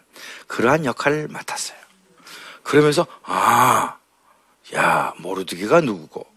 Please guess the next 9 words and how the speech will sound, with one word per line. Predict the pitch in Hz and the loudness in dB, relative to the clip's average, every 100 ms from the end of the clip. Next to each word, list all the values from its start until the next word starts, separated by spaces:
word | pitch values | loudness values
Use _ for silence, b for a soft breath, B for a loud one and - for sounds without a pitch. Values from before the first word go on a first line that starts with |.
| B B B B - | B B B B -6
에스더가 | - - 95 101 175 | -4 -2 2 4 4
누구고." | 120 98 80 - - b _ | 2 -4 -6 -12 -14 b _
그때 | - - 175 190 - | -14 -2 0 0 -2
처음 | - 202 | -4 -2
알았던 | 104 - - - | -4 -6 -12 -14
거예요. | - - _ _ B B B B - | -20 -20 _ _ B B B B 4
그리고 | 226 | 6
이제까지 | 180 170 226 - 151 101 151 226 B B B | 8 6 2 6 6 6 4 2 B B B
신앙생활을 | - 170 156 139 131 | -2 2 4 4 4